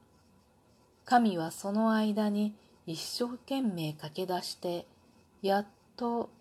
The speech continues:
少しばかり逃げ延びたとお思いになりますと、女の鬼どもは間もなく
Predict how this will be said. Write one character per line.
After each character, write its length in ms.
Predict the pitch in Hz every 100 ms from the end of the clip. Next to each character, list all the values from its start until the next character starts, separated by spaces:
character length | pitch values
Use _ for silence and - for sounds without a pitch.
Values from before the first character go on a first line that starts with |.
| -
少 320 | - - 277
し 180 | 262 277
ば 120 | 277
か 140 | 277 220
り 80 | 170
逃 200 | 156 165
げ 80 | 214
延 180 | 233
び 100 | 226
た 120 | 208 165
と 320 | 165 175 185
お 40 |
思 180 | 190 196
い 80 | 190
に 160 | 190
な 120 | 190 185
り 140 | 190
ま 120 | 196
す 160 | 208 -
と、 300 | 165 156 - - - - - _ - _ -
女 420 | 190 185 185 180
の 180 | 185 180
鬼 220 | 190 196
ど 80 | 175
も 220 | 165 160
は 180 | 165 165 - - _ _ _
間 140 | 180 175
も 200 | 214 254
な 160 | 214
く 320 | 208 - 156